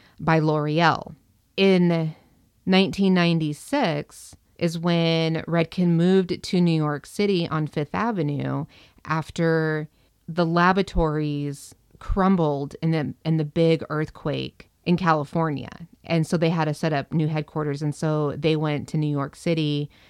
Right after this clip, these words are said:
which was the fashion industries of the world. They're still there today on Fifth Avenue, is beautiful, and found out that I was gonna have to go to New York City to do some artist training. I was both excited,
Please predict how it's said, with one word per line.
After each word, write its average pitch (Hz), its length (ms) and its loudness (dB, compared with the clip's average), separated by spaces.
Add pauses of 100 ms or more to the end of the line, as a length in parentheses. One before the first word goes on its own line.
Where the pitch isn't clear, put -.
(180)
which 175 180 -2
was 165 160 2
the 147 680 -2 (160)
fashion 156 340 -4
industries 135 460 -4
of 117 100 -12
the 156 80 -12
world. - 520 -12 (220)
They're 175 200 4
still 180 260 2
there 147 220 0
today 143 240 -4
on 143 140 -2
Fifth 143 260 -6
Avenue, 147 540 -2 (400)
is 151 160 -2
beautiful, 143 680 -4 (100)
and 147 560 -2 (140)
found 160 260 0
out 151 140 -2
that 156 80 -4
I 151 80 0
was 151 160 -2
gonna 151 140 -2
have 147 240 -6
to - 80 -8
go 147 180 -4
to 147 160 -6
New 147 100 0
York 139 220 -4
City 147 480 -2 (600)
to 165 80 -6
do 160 600 4
some 160 220 0
artist 147 400 -4
training. 156 580 -2 (120)
I 254 160 0
was 311 180 -2
both 165 480 2
excited, 202 760 0